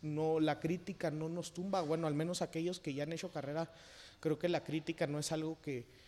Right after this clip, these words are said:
que, que les venga muy en mal o que les moleste mucho. Eh, s-, pueden ser jóvenes polémicos,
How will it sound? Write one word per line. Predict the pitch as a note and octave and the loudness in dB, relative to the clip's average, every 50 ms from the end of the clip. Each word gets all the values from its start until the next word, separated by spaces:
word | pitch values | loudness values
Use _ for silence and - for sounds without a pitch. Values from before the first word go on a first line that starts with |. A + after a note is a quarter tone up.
| - - - - - | -20 -20 -20 -18 -10
que, | - C#3 B2+ A#2 A2+ A2 - - - - - | -6 -2 0 2 2 0 0 -4 -10 -10 -4
que | C#3 C#3 | -2 -2
les | B2+ B2 B2 B2+ B2 G#2+ B2 | 0 0 0 -2 -2 -2 0
venga | D3 E3 D#3+ E3+ F3 | 0 0 2 2 0
muy | E3+ D#3+ D#3+ D#3+ D#3 | 0 2 2 2 2
en | D#3 D3 D3 | 2 0 2
mal | E3 G3 A#3 A3 - - - - | 2 2 2 2 0 -4 -14 -10
o | - C3 - | -10 -10 -6
que | - C#3+ | -4 -4
les | C3+ C3+ A#2+ A2+ | -2 -2 -2 -4
moleste | C3+ C3+ C3 C#3 D#3+ D#3 - - E3 | -4 -4 0 0 0 0 0 -2 -4
mucho. | D#3+ E3 F#3+ A3 A3 - A#3+ A3+ A3 - - - - - - - - | -4 -2 -2 -2 -2 0 -2 -2 -4 -4 -16 -20 -20 -20 -20 -10 -2
Eh, | - D3+ D3 D3 D3 C#3+ C#3+ C#3+ C#3 C#3 C#3 C3+ C3+ C3 B2+ B2+ B2 C3 C#3 - - - F3+ | 2 4 6 6 6 6 6 6 6 4 4 2 2 0 0 0 0 -2 -2 -6 -6 -8 -8
s-, | E3 D#3 D#3 - - - | -8 -8 -10 -12 -8 2
pueden | - F#3 F3+ F3+ F3+ | 8 10 10 10 8
ser | F3 F#3 F#3 F3 E3+ | 8 6 6 6 6
jóvenes | F3 - F#3 F#3 F3+ F3 F3 E3 - | 4 4 6 6 6 6 2 0 -2
polémicos, | - - D3+ C#3 D#3 F3+ G3+ G#3+ F#3+ - - - F3+ F3 F3+ F3 - - | 0 0 2 4 4 2 2 2 -2 -2 -2 -4 -4 -2 -2 -4 -6 -10